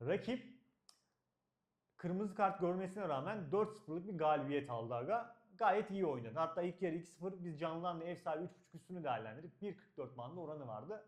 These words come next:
Güzel oldu. Ben burada Kızıl Yıldız'ın zaten iki tane golüne bir yirmi bandında bir oran açmışlar. Üç gol bekleyeceğim. Ortaya iki buçuk üst alacağım. Alacağım oran bir kırk iki idealden. Zaten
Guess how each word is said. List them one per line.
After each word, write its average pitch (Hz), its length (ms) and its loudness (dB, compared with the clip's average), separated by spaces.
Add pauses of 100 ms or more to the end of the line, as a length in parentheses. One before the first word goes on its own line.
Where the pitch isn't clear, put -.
Güzel 147 240 -2
oldu. 104 280 -6 (420)
Ben 254 200 0
burada 247 220 2
Kızıl 190 200 -2
Yıldız'ın 226 320 -4
zaten 208 320 0
iki - 220 -12
tane 202 220 0
golüne 190 580 0
bir 196 180 -2
yirmi 147 300 -2
bandında 156 320 -2
bir 202 40 -4
oran 151 300 0
açmışlar. - 400 -6 (320)
Üç 285 220 -2
gol 170 200 4
bekleyeceğim. 127 460 -2 (140)
Ortaya 196 360 0
iki 208 200 -6
buçuk - 180 -10
üst 196 180 -6
alacağım. 131 360 0 (320)
Alacağım 233 440 0
oran 233 280 0
bir 220 160 -2
kırk 143 200 -8
iki 123 260 -12 (140)
idealden. 117 480 -2 (360)
Zaten 226 300 0